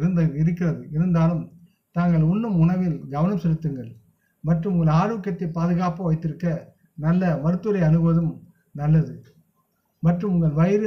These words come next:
அல்லது இதயம் தொடர்பான சில பிரச்சனைகளை நீங்கள் சந்திக்க நேரிடும். மேஷராசி மக்கள் முடிந்தவரை வெளியில் சாப்பிடுவதை தவிர்க்க வேண்டும். இதயம் சம்பந்தமான நோய்களை நீங்கள் எதிர்கொண்டால் சரியான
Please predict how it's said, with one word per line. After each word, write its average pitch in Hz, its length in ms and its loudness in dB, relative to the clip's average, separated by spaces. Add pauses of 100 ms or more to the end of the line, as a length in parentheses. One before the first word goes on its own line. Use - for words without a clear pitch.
அல்லது 170 220 0
இதயம் 190 280 0
தொடர்பான 170 400 0
சில 156 180 0
பிரச்சனைகளை 190 460 -4
நீங்கள் 156 200 0
சந்திக்க 165 380 0
நேரிடும். 127 320 -2 (540)
மேஷராசி 180 560 0
மக்கள் 202 260 -6 (460)
முடிந்தவரை 196 440 0
வெளியில் 190 320 0
சாப்பிடுவதை 175 400 -4
தவிர்க்க 160 340 -2
வேண்டும். 123 220 -6 (600)
இதயம் 185 320 0
சம்பந்தமான 175 500 2
நோய்களை 170 320 4
நீங்கள் 156 220 2
எதிர்கொண்டால் 160 460 2 (480)
சரியான 185 320 2